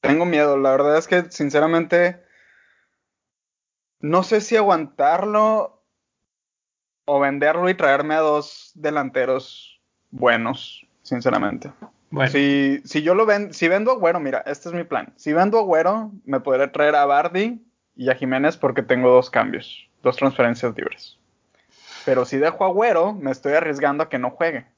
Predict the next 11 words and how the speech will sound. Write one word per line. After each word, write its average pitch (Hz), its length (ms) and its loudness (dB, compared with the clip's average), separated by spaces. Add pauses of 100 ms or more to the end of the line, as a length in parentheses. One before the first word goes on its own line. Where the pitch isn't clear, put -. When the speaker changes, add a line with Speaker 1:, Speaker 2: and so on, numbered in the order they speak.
(840)
Speaker 1:
Y 127 180 -4
tendría 131 720 4
doce, 131 680 0 (400)
doce 180 400 2
punto 160 460 2
un 147 220 2
millones 143 360 0
de 139 80 0
libras 120 380 -2
ahí 113 100 -2
parados. - 580 -4